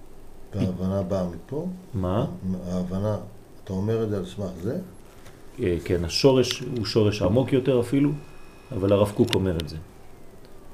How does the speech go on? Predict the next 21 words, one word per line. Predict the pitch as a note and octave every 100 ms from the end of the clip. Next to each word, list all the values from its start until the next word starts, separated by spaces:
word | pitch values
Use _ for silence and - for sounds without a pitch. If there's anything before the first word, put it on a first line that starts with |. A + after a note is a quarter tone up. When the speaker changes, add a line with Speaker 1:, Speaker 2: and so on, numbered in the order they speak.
| - - - - -
Speaker 2:
הרב | F2 F2+
צבי | - - G#2+
יהודה | G#2+ G2 G#2+
זצ"ל | F#2+ F#2 - B2 C#3 -
אומר | F#2+ G#2 A#2+
שכשנגיע | A#2 - - F#2+ F#2+ G2 A2+
למספר | G#2 G2 F#2+ - A#2 G2+
שישה | F#2 - - G#2+
מיליון, | G2 F#2+ G2+ B2 D3 C#3+ - -
תהיה | G#2 G#2
מהפכה | G#2 G2 G2+ G#2 A2+
רוחנית | G#2 F#2+ G2 G#2+ G2+
בארץ | G#2 G#2+ A2
ישראל | G2 A2 A2
שלא | G#2+ G#2 G#2 G#2
ראינו | G#2 G2+
כמותה. | G2 F#2 - D#2 - - - - - - - - - - - -
אנחנו | G2 G#2 - G#2
ממש | F#2 G2+ G2
קרובים | - F#2 F#2+ G2+
למספר. | F2+ E2+ - -